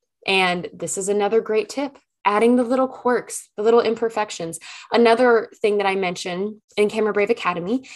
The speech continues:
is if you have a kind of random thought that comes into your head and doesn't completely derail you,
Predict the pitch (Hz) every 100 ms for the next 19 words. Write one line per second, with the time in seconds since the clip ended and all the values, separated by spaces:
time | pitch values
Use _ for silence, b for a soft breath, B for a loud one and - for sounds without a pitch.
0 | B - 208 202 185 175 - _ _ _
1 | _ _ _ _ _ _ 302 311 285 294
2 | 269 254 262 - 220 240 220 185 202 208
3 | 240 233 226 - 170 185 381 - _ -
4 | 220 - 226 214 214 220 214 233 208 190
5 | 175 175 214 320 _ _ _ _ _ _
6 | _ - 226 226 180 208 220 370 370 403
7 | 381 370 320 320 269 247 196 214 190 175
8 | - 208